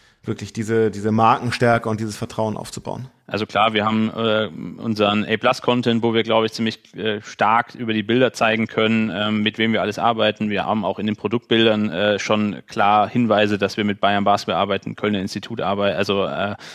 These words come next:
Speaker 2: Testung-, Testungen machen. Wir machen Sponsor Brands, äh, Ads, Video und aber auch Static, wo man natürlich auch immer ganz gut zeigen kann. Vor allem in dem Video kannst du einen Zusammenschnitt von Andi, Malaika, äh, Linus Strasser, irgendwie Kitzbühel-Sieger,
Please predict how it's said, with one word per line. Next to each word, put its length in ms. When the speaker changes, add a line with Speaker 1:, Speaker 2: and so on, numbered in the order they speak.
Speaker 2:
Testung-, 640
Testungen 440
machen. 320
Wir 80
machen 240
Sponsor 320
Brands, 800
äh, 420
Ads, 600
Video 540
und 220
aber 220
auch 140
Static, 580
wo 100
man 140
natürlich 320
auch 140
immer 180
ganz 180
gut 160
zeigen 300
kann. 220
Vor 160
allem 160
in 80
dem 160
Video 320
kannst 320
du 180
einen 100
Zusammenschnitt 640
von 420
Andi, 480
Malaika, 1500
äh, 20
Linus 320
Strasser, 560
irgendwie 400
Kitzbühel-Sieger, 840